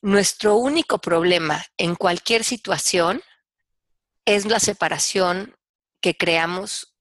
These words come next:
con, con Dios o con el amor o con tu fu-, con, con sentirnos unidos con algo más grande de lo que somos. Mientras que eso, nadie afuera de ti, nadie adentro de ti te, te separe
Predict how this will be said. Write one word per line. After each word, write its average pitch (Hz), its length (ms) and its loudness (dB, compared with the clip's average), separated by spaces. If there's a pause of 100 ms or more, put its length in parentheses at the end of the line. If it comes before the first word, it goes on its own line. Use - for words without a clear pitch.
con, 143 440 -8
con 139 220 -8
Dios 220 400 2
o 180 60 -4
con 143 180 -6
el 143 140 -2
amor 196 400 2
o 175 60 -2
con 143 200 -8
tu 151 140 -12
fu-, - 260 -14 (100)
con, - 380 -12
con 147 380 -6
sentirnos 185 580 -4
unidos 175 560 0
con 151 160 -4
algo 151 220 -2
más 160 240 -2
grande 165 340 -2
de 156 80 0
lo 139 140 -6
que - 100 -8
somos. - 680 -4 (1600)
Mientras 226 680 2
que 349 100 0
eso, 359 480 0 (360)
nadie 233 480 2
afuera 233 380 0
de 175 120 2
ti, 180 200 -4
nadie 202 340 0
adentro 190 420 -4
de 170 100 -2
ti 165 440 -10 (140)
te, 160 540 -2
te 165 140 -2
separe 196 1040 0